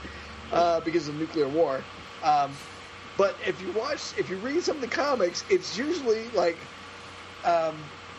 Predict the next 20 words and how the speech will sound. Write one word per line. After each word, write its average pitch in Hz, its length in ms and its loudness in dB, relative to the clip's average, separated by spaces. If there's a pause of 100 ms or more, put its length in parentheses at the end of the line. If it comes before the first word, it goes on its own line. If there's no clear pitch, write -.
<laughs> - 560 -4
Adam 220 280 4
Strange 226 380 2
standing 226 540 0
on 208 80 2
a 185 60 -2
beach, 196 580 -6 (920)
waiting 196 480 2 (680)
for - 80 2
the 214 120 2
Zeta 226 340 4
ray. 170 280 2 (600)
And 180 140 4
it's, 202 160 4
like, 220 220 2
two 262 160 0
panels 339 400 4
of 202 80 0
him, 190 120 0
like, 170 200 2